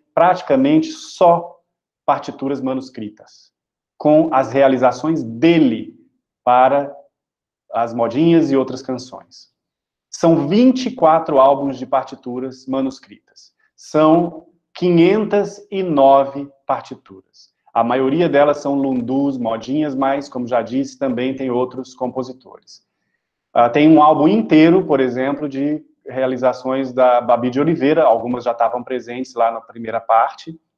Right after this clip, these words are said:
do, do acervo. Ele foi muito próximo da Babi de Oliveira, e muitas dessas canções,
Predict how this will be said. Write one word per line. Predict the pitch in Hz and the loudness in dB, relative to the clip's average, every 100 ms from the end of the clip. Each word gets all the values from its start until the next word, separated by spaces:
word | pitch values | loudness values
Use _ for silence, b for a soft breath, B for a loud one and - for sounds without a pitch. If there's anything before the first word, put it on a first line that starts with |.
| _ | _
do, | 107 107 104 - - _ _ _ | -14 -10 -10 -12 -20 _ _ _
do | - | 0
acervo. | 113 107 113 123 139 170 170 _ _ _ _ _ | 0 0 -4 -4 -4 -8 -14 _ _ _ _ _
Ele | 127 127 | -2 0
foi | 135 | 2
muito | 127 156 208 - | 4 4 2 2
próximo | 131 131 131 127 | 2 2 2 0
da | 120 | 2
Babi | 117 117 | 2 0
de | 113 | -2
Oliveira, | 117 113 104 113 131 156 160 | -6 -8 -8 -6 -4 -4 -6
e | |
muitas | 123 143 202 208 170 | -2 0 0 0 0
dessas | 139 135 - | 0 0 -4
canções, | - 117 - 160 170 120 104 - | -12 -14 -4 0 0 0 -6 -18